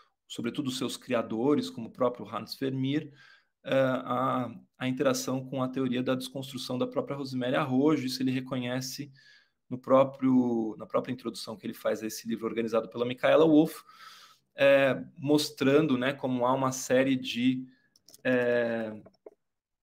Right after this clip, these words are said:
linhas de con-, de diálogo entre a teoria dos corpos e a própria,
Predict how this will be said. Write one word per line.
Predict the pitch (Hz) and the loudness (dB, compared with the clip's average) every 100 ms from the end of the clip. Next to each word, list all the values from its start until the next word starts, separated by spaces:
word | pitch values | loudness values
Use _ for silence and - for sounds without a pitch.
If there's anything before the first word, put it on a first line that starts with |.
| _ _ _ _ _ _ | _ _ _ _ _ _
linhas | 151 160 139 113 - | 0 2 2 0 -4
de | 127 | -6
con-, | - 127 127 | -2 -2 -2
de | 123 120 120 | -6 -2 -2
diálogo | 113 123 123 147 147 120 107 104 - - | 0 4 6 6 6 2 -4 -10 -12 -8
entre | 135 131 120 | -8 -6 -8
a | |
teoria | - 120 117 | -6 -6 -4
dos | 113 - | -6 -12
corpos | - 117 110 - 104 - - | -12 -10 -10 -12 -16 -16 -6
e | |
a | 120 | -4
própria, | - - 117 117 - 110 101 | -4 -2 0 0 -4 -8 -8